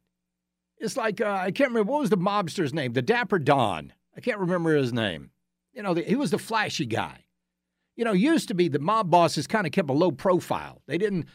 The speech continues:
they, they didn't wanna be, uh, seen. They didn't wanna, uh, ride around in chauffeured limousines and things like that. They just wanted to kinda blend in the background and do their things.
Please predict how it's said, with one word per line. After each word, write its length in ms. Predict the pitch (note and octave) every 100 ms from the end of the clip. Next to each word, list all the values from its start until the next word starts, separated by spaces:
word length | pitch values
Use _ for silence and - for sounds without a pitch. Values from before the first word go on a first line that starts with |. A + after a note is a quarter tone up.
| _
they, 180 | F#3 G3+
they 160 | E3+ G#3+
didn't 160 | G#3
wanna 180 | G#3 G#3+
be, 320 | D3+ C3+ A#2
uh, 460 | - A#2 G2+ F2+ G#2
seen. 340 | - G#3 D#3+
They 80 | B2+
didn't 140 | G#3+
wanna, 240 | G#3 G#3 D3 - _
uh, 300 | B2 C3+ A#2+
ride 280 | A#2 E3+ F3
around 340 | D3 E3 D#3+ C#3+
in 100 | A#2
chauffeured 420 | - E3+ C3+ C3
limousines 540 | D3+ C#3+ B2 C3 A#2
and 100 | B2
things 200 | A#2+ C3+
like 140 | A#2+ B2
that. 140 | A3+
They 60 | D4+
just 140 | -
wanted 220 | D4+ B3+
to 80 | G3+
kinda 140 | A#3+
blend 360 | D3+ D#3+ A3+ G3+
in 140 | G#3
the 80 | E3+
background 680 | D3 G#3+ G#3 D3+ C3+ C#3 D3+
and 100 | C3+
do 140 | G3
their 180 | G3 D#3
things. 640 | C#3 A3 F#3 C#3+ D#3 D3+